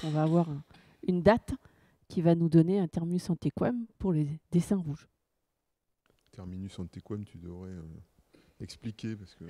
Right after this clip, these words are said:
Speaker 1: Ah ouais, pardon. <laughs> Un, une date, euh, va nous de-, les, les, on va dater les dessins noirs. Donc, euh, si c'est par exemple trente mille ans, on saura que les dessins rouges sont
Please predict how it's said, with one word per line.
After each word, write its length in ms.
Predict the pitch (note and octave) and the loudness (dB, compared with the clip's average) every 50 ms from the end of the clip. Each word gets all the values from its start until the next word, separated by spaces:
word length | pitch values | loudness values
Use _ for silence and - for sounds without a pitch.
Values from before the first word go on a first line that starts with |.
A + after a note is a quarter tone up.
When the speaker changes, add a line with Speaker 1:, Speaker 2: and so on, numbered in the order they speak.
| - G#3 G#3+ | -8 -4 -2
Speaker 1:
Ah 80 | G#3 | -2
ouais, 100 | G#3 F#3+ - - - - - - - | -2 -2 -4 -8 -16 -18 -20 -10 -2
pardon. 280 | - A3 G3+ - A#3+ - - | 0 0 4 8 8 8 8
<laughs> 60 | - - - - G4+ - - - F4+ F4+ D#4 D4 C#4 A#3 - | 6 2 4 4 4 4 4 -2 -2 -2 -2 -2 -6 -6 -4
Un, 520 | - - G#3+ A3+ G#3+ G#3 F#3+ F3+ F3+ F3+ F#3+ - - - - - | 2 6 8 10 12 12 10 10 8 4 -2 -4 -10 -18 -6 2
une 240 | - A#3 A3 G#3+ G#3 | 6 6 6 8 10
date, 340 | G#3 G#3+ G#3+ - - - A3+ | 10 10 10 10 6 6 8
euh, 440 | F#3+ F3 E3 D#3+ D#3+ D#3+ D#3+ E3 | 8 8 8 6 4 2 0 2
va 140 | E3 E3+ G#3 | 6 8 8
nous 120 | G#3 G#3+ G#3 | 8 8 6
de-, 200 | F3 G3+ G#3 - | 6 6 6 6
les, 240 | - F3+ F#3 F#3+ - | 4 4 4 4 4
les, 400 | F3+ F3 F3 E3+ E3 E3 - - - | 4 4 4 4 4 2 0 -2 -2
on 100 | - F3 | 4 6
va 100 | F3+ G3 | 8 8
dater 240 | F3 G3+ F#3+ - G#3+ | 8 8 6 6 6
les 120 | G3 G3 | 4 6
dessins 300 | E3 F#3+ F3+ - - F3+ | 6 6 4 6 6 4
noirs. 240 | F#3 A3+ C#4 D4+ C4+ | 6 4 0 2 4
Donc, 240 | G3 F#3 F3 - F#3 | 2 2 2 2 2
euh, 640 | E3+ D#3+ D#3+ D#3+ D#3+ D#3+ D#3+ - - - - - D3 | 2 4 4 2 0 0 -2 -2 -4 -4 -6 -8 -10
si 600 | - - - - - - - - - - E3 D3+ | -10 -12 -16 -20 -20 -20 -20 -20 -12 -10 -10 -4
c'est 180 | - - F3+ | 0 2 2
par 140 | - - D#3 | 4 4 4
exemple 280 | D#3+ D#3 E3+ D#3+ D#3 - | 4 4 2 0 -2 -2
trente 300 | - - F3 - - - | -2 -2 -2 -2 -2 -2
mille 180 | E3+ E3 F3+ | 0 2 2
ans, 160 | G#3 B3+ D#4+ - _ _ _ - - - - - - - | 2 0 0 -6 _ _ _ -20 -20 -20 -20 -20 -8 -4
on 80 | - | -4
saura 400 | D3+ - - E3 D3+ F3 G3 A#3 - - | -4 -2 -2 -4 -2 -2 -4 -4 -4 0
que 260 | - G3 G3+ A3+ C4+ _ | 2 2 2 2 0 _
les 120 | - F3+ F#3+ | 2 2 4
dessins 300 | E3+ F#3+ - - - D#3+ | 4 2 -2 -2 -2 -4
rouges 320 | D#3 F3 G#3+ B3+ C#4+ - | -2 -2 0 0 0 -2
sont 280 | - - - G3 F#3 | -4 -6 -4 -4 -4